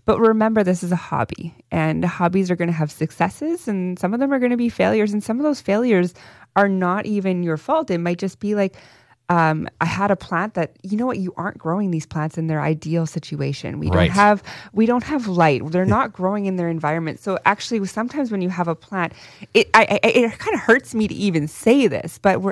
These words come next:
Speaker 1: actually slowly killing these plants indoors because they're not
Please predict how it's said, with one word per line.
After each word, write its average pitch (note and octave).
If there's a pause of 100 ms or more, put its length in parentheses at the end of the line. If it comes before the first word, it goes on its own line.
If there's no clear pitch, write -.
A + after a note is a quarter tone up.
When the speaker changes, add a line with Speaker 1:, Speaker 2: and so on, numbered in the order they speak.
Speaker 1:
actually D4 (560)
slowly G#3
killing A3
these C#3+
plants -
indoors D3+
because F#3
they're F#3
not G3+